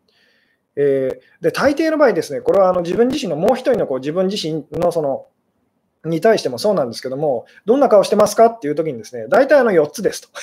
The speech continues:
<laughs> で、まあ、一つはその、私たちがこう感情表現する時ってですね、まあ、怒るか泣くか笑うかと。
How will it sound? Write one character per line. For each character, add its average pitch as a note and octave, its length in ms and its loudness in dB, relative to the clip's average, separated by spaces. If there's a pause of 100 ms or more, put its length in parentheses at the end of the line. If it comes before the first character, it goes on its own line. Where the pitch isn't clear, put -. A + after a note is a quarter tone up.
(100)
<laughs> - 260 -12
で、 D3+ 100 -12 (560)
ま A3 80 2
あ、 G#3 40 2
一 D#4 160 -4
つ D#4+ 60 -4
は F3 80 4
そ D#3 120 0
の、 C#3 560 -2
私 G3 260 4
た B3 100 2
ち E3+ 60 0
が C#3+ 100 4
こ B2+ 100 -4
う - 20 -4
感 G#3 180 2
情 A3+ 120 4
表 G#3+ 260 2
現 - 80 -4
す D#3+ 80 -4
る F3 60 -4
時 D3+ 160 -2
っ - 40 -10
て - 80 -16
で A2+ 80 -10
す - 100 -18
ね、 A#2+ 80 -10
ま C#3+ 120 -2
あ、 D3 60 2
怒 F#3 240 0
る E4 100 -2
か D3 120 2
泣 D3+ 160 -2
く B3 120 -8
か B2+ 200 2
笑 D#3+ 240 4
う G#3 40 0
か G3+ 140 -4
と。 - 100 -20